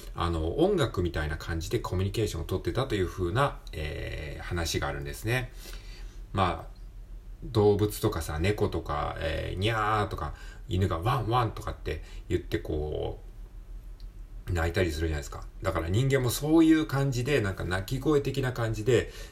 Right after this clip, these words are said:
えー、それをなんか音楽みたいな感じで、あのー、えー、コミュニケーションを取ってたというね、話があるんですね。えー、鳥とかもそうですね。鳥とかもピー、ピー、ピー、ピーとかって言って、なんかその鳥とかね、その、えー、鳥、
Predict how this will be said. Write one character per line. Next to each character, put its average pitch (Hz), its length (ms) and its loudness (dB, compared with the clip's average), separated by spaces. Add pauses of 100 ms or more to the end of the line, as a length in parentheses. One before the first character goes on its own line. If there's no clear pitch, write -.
え 90 160 -2
ー、 - 40 -2
そ - 160 0
れ 131 60 2
を 131 140 2
な 120 100 4
ん 113 40 -2
か - 160 -8
音 123 200 4
楽 98 220 2
み 85 80 0
た 78 100 -2
い - 20 0
な 80 80 0
感 82 200 -2
じ 78 100 -2
で、 82 220 4
あ 80 100 0
の 78 140 -2
ー、 - 420 -4 (800)
え 87 140 0
ー、 82 40 -4
コ - 140 -4
ミ 92 40 4
ュ - 40 4
ニ 87 40 0
ケ 104 120 2
ー - 20 0
シ - 80 -2
ョ 85 40 -2
ン - 40 -4
を - 20 -4
取 95 120 0
っ - 40 -4
て 85 100 2
た 78 120 -4
と - 120 -6
い 80 120 -2
う 82 180 -2
ね、 113 100 4
話 90 400 -2
が 80 80 -2
あ 82 40 -2
る 78 60 -4
ん 73 40 -6
で 73 60 -8
す 80 80 -8
ね。 104 200 -2 (320)
え 101 40 -4
ー、 101 40 -4
鳥 110 220 4
と 123 100 2
か 82 100 0
も 78 80 -2
そ 80 140 -6
う 78 40 -4
で 73 60 -4
す - 100 -8
ね。 151 160 2
鳥 92 200 -2
と 90 80 -2
か 80 140 -4
も 76 120 -4
ピ - 140 -6
ー、 85 240 -2
ピ 85 160 0
ー、 80 60 -4
ピ 87 140 -4
ー、 82 60 -6
ピ 101 120 -4
ー 87 80 -4
と - 100 -6
か 78 120 -8
っ - 20 -8
て - 120 -12 (100)
言 85 120 -4
っ - 20 -10
て、 - 60 -12 (320)
な 104 100 2
ん - 40 2
か 87 80 -6
そ 95 100 -4
の 85 80 0
鳥 117 240 2
と 107 100 2
か 82 340 2 (120)
ね、 98 140 0
そ 90 160 -4
の、 80 380 -2 (420)
え 82 380 -2
ー、 - 40 -10
鳥、 120 260 2